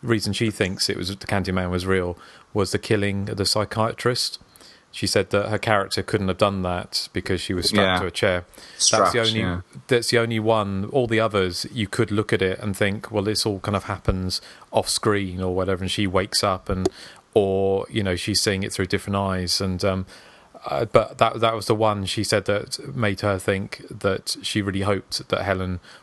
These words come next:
Speaker 1: wasn't mad and doing the killing, and it was the, the killing of the psychiatrist who, don't you recognise him? He was the, I can't remember his name now, but he was the bank manager in Drag Me to Hell. Uh,
Speaker 2: Oh,
Speaker 1: just,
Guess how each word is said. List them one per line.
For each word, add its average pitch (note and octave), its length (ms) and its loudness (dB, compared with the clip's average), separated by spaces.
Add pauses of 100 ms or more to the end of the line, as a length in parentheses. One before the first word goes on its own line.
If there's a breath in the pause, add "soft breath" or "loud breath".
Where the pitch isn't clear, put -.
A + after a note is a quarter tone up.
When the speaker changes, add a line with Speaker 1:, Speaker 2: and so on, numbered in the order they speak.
(120)
Speaker 1:
wasn't G2+ 340 -2
mad F2+ 340 -2
and F#2 80 -4
doing F#2 160 0
the F#2 80 -4
killing, F2+ 400 -2 (420 loud breath)
and G2 280 0
it G2 120 0
was F#2+ 160 -4
the, F#2+ 200 2
the G2 100 -6
killing G2 300 -2
of F#2 60 -4
the - 40 -2
psychiatrist G#2 680 -2
who, G#2 260 2 (280 loud breath)
don't C#3 120 2
you A2+ 100 -2
recognise A#2 480 0
him? F#2+ 100 0
He A2 140 0
was G#2 220 -2
the, G2+ 560 0
I G2+ 60 -4
can't B2+ 160 -2
remember G#2 160 0
his - 100 -6
name A2 200 0
now, F#2 180 0
but G#2 140 -2
he A2 100 0
was G#2 160 -4
the G2 60 0
bank A2 260 0
manager F#2+ 380 2
in F#2+ 180 0 (260 loud breath)
Drag G#2+ 220 0
Me A2+ 120 2
to A2+ 120 -2
Hell. B2 280 0 (1400 soft breath)
Uh, C3 280 6
Speaker 2:
Oh, A#3 240 2
Speaker 1:
just, F#2 60 -4